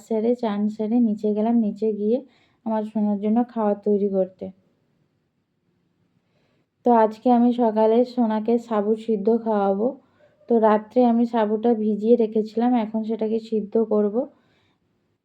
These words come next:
সাবু সিদ্ধতে একটু বাদাম গুঁড়ো দিয়েছিলাম, বাদাম গুঁড়োটা আমি ফ্রিজে রেখে দিয়েছিলাম। আর তাতে দুধ দিয়ে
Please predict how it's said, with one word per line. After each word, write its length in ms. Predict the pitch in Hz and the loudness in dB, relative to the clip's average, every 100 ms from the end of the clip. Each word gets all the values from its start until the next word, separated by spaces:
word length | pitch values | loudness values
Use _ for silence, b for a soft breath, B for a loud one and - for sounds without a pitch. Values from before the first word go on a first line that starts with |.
| _ _ _ _ _ - | _ _ _ _ _ 0
সাবু 220 | 226 233 | 2 2
সিদ্ধতে 460 | 240 240 214 240 254 247 | 2 2 4 6 6 6
একটু 180 | 247 247 | 4 2
বাদাম 460 | 220 208 220 240 | 4 4 4 4
গুঁড়ো 240 | 220 220 220 | 4 4 4
দিয়েছিলাম, 440 | 220 214 220 240 262 | 2 0 -2 0 0
বাদাম 300 | 220 208 214 226 | 0 2 0 0
গুঁড়োটা 340 | 226 226 220 233 | 0 0 0 -2
আমি 120 | 226 226 | 0 -2
ফ্রিজে 380 | - 220 208 220 | 0 0 0 -2
রেখে 280 | 214 214 202 | -2 -4 -4
দিয়েছিলাম। 600 | 208 208 208 220 208 254 277 _ _ _ _ _ _ _ _ _ _ _ _ _ _ _ _ _ _ - | 0 -2 -4 -8 -6 -6 -10 _ _ _ _ _ _ _ _ _ _ _ _ _ _ _ _ _ _ -6
আর 140 | 214 220 | -2 0
তাতে 280 | 220 214 233 | 0 0 -2
দুধ 300 | 214 208 220 | -2 -2 -2
দিয়ে 300 | 190 214 247 | -2 2 2